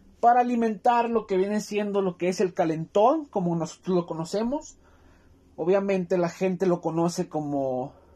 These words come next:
como comal, como un comal de leña. Y es fundamental en lo que viene siendo los hogares de, de, de la sierra, ¿no? De los, ¿por qué? Porque te brinda calor.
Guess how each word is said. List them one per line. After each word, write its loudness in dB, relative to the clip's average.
como 2
comal, 2
como 0
un 0
comal 0
de 0
leña. -2
Y 4
es 2
fundamental 0
en 2
lo 0
que -2
viene 2
siendo 0
los 4
hogares 0
de, -6
de, -8
de -6
la -8
sierra, 0
¿no? -8
De -10
los, -14
¿por -10
qué? 0
Porque -6
te -2
brinda 0
calor. 4